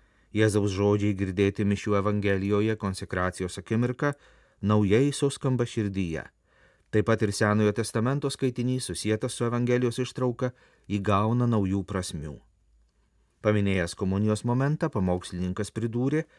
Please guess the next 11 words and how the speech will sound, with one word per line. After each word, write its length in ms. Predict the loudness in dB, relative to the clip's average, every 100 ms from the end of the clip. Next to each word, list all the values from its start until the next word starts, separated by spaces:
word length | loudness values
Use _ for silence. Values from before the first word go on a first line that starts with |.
| _ _ -2
kad 160 | -2 0
katalikų 420 | 0 0 0 0
tradicija 520 | 2 2 2 0 2
jautė 300 | 2 2 0
poreikį 480 | 0 2 2 0 -4
pratęsti 760 | -4 -4 0 0 0 -2 -6 -6 _ _ _ -6
ir 80 | -6
suteikti 520 | -4 2 2 2 0
daugiau 360 | 2 2 4 2
erdvės 440 | 2 2 2 2 0
šiam 320 | -2 -2 -4